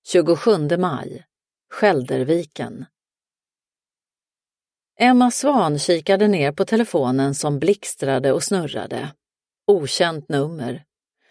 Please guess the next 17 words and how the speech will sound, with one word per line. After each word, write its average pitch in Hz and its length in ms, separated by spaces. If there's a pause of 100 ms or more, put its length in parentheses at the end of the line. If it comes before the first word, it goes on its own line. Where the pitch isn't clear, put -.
(120)
Hon 190 140
ville 208 360
svara 143 480
men 165 340
borde 190 340
inte. 135 500 (600)
Istället 170 540
drog 175 380
hon 180 160
några 190 220
tag 170 400
till 135 300
med 143 160
läppglanset. 135 1000 (400)
Naturlig, 143 760
sober 127 540
färg. 131 500